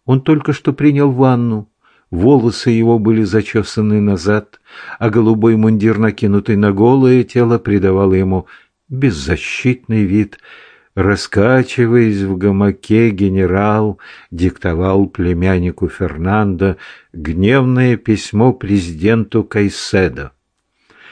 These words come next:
Генералу Кармоне он не показался похожим на покойника, каким тот ожидал его увидеть. Возможно, потому что генерал был охвачен одним из тех приступов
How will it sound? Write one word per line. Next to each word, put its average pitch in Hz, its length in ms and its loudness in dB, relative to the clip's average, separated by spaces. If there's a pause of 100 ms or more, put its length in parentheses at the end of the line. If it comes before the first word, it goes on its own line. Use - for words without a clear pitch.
(220)
Генералу 131 600 4
Кармоне 135 520 2
он 139 260 2
не 143 100 2
показался 156 800 0
похожим 175 640 2
на 117 120 2
покойника, 95 880 -2 (320)
каким 85 440 -4
тот 82 280 -2
ожидал 120 480 0
его 82 260 -2
увидеть. 85 540 -6 (280)
Возможно, 147 640 2
потому 127 380 0
что - 180 -4
генерал 95 500 2
был 90 260 2
охвачен 90 580 -2
одним 87 440 -2
из - 220 -12
тех - 320 -6
приступов 107 800 -6